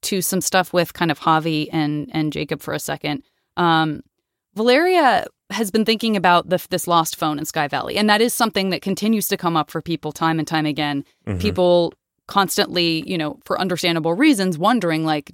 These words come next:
Speaker 1: "Do we have any more information about who was in Sky Valley? Who could that person have been?" It could be significant because, you know, her phone was left out there,
Speaker 2: Right.
Speaker 1: um, and all of that. And, uh,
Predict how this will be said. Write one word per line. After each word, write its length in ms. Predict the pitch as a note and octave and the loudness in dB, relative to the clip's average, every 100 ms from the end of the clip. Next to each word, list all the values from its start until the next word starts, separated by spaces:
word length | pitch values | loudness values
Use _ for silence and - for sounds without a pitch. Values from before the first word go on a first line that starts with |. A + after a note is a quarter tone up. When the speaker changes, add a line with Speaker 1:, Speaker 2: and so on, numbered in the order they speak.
| _ | _
Speaker 1:
"Do 120 | E3+ | -6
we 100 | E3 | -4
have 260 | - F#3+ A3 | 0 2 4
any 120 | A#3+ | 2
more 180 | A#3 A3+ | 4 2
information 480 | A3 A3 G#3+ - | 2 0 0 -2
about 200 | G3 F#3+ | -2 -2
who 100 | F3+ | 0
was 160 | G3+ F3+ | 0 0
in 120 | F3+ | -2
Sky 260 | - F3+ E3 | -2 0 2
Valley? 360 | D3+ D3 - - | 2 0 -2 -6
Who 180 | - | -6
could 140 | A3 - | -2 2
that 180 | F#3+ - | 2 2
person 260 | F3+ F#3+ | -2 -2
have 140 | F3 D3+ | -4 2
been?" 340 | E3+ D#3 D#3 - _ _ _ | 2 2 -2 -8 _ _ _
It 160 | F#3 - | -4 2
could 160 | G#3 | 2
be 120 | F#3+ F#3+ | 2 -2
significant 720 | F#3+ E3+ E3+ D#3+ E3 D#3 C3+ | -2 0 -2 -2 -2 -2 -2
because, 720 | D#3+ C#3+ D3+ D3 C#3+ - - - | -6 -2 -2 0 -2 -4 -8 -8
you 120 | - D#3+ | -2 0
know, 220 | C#3 C#3 _ _ | -2 -6 _ _
her 60 | D#3+ | -2
phone 200 | A#3 B3 | 2 2
was 100 | G#3+ | 2
left 200 | G3+ - | 0 2
out 220 | F3+ F3 | 0 0
there, 400 | E3+ D#3+ D#3+ D#3 | 0 0 0 0
Speaker 2:
Right. 260 | F3 D#3+ - - | 0 0 -2 -4
Speaker 1:
um, 400 | E3 D#3 D3+ C#3+ | 0 2 0 -2
and 100 | E3+ | -2
all 160 | E3 E3 | 0 0
of 120 | D3+ | 0
that. 320 | D#3+ D3+ C#3+ - | 0 2 0 -2
And, 340 | D3+ D3+ C#3+ - _ _ | -4 -4 -6 -12 _ _
uh, 380 | E3 D#3 D3 - | -2 -2 -2 -8